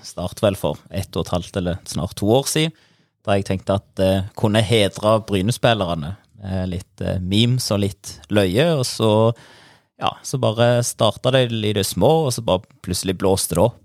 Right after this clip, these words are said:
og jeg fikk en Jærbladet-artikkel, og så ble det plutselig ganske stort. Så det er jo, det er jo gildt når både masse fans og når Bryne-spillerne selv følger og jeg, eh, er aktive der, så er det ekstra gildt.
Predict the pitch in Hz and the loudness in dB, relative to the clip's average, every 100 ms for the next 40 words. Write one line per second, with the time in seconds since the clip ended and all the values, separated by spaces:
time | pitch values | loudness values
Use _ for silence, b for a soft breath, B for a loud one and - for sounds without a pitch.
0 | _ 95 92 104 101 101 95 92 85 92 | _ 0 0 -2 -8 -6 -6 -6 0 2
1 | 113 117 104 95 - 90 - - 80 78 | 2 4 2 2 -2 -6 -8 -12 -6 -4
2 | 95 90 90 90 90 - 87 - - - | -4 -4 -4 -4 -8 -6 -6 -4 -8 -6
3 | 87 101 - - - 117 - - 107 101 | -6 -6 -10 -8 -2 0 -2 -8 -4 0
4 | 104 117 - b b b - 123 113 - | 0 -2 -6 b b b 0 2 2 0
5 | 110 98 95 92 92 92 90 90 - 90 | 0 0 2 -2 0 -2 0 -4 -6 0
6 | 95 139 143 - 127 127 127 123 123 117 | 2 2 -2 -4 0 2 4 2 2 0
7 | 110 101 95 92 104 - 98 90 90 - | 0 0 2 0 0 0 0 0 -2 2
8 | 107 127 - - 110 101 101 95 92 92 | 2 2 -6 -2 0 2 2 2 0 -4
9 | - 104 101 - b b - 90 107 - | -8 -6 -6 -8 b b -2 0 0 -2
10 | 95 90 104 156 - 67 92 123 123 120 | -2 2 2 0 -6 -2 0 0 0 -2
11 | 110 - - 80 - - | -2 -4 -2 -4 -4 -16